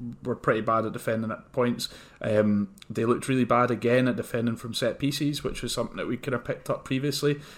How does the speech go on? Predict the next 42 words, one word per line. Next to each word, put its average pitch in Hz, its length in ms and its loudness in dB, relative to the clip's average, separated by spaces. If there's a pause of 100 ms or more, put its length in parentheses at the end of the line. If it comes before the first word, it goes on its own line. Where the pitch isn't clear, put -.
(160)
Um, 110 500 6
just - 220 -4
the 117 100 2 (200)
kinda 120 180 0
structure - 420 0
there 123 380 6
a-, 120 280 0
and 117 120 0
stuff - 280 -2
isn't 120 300 -2
quite 123 220 4
right. 143 260 6 (380)
Um, 110 580 6 (140)
and 120 140 4
yeah, 127 420 10 (100)
I, 123 80 4
I, 143 100 0 (760)
I 165 100 8
don't 143 180 6
know. 127 200 8
I 120 40 10
mean, 110 300 8
I, 127 320 2
I, 120 40 -2 (100)
I 127 60 2
probably 143 520 6
am 127 120 4
not 131 180 6
as 123 100 4
down 127 240 6
on 120 160 6
them 120 360 6 (160)
<laughs> - 160 -20
as, - 560 6
as 156 220 8
you 165 420 8
sound 156 300 10
like 165 180 12
you 147 140 12
are, 180 280 12 (320)
but 123 320 12
I 123 400 8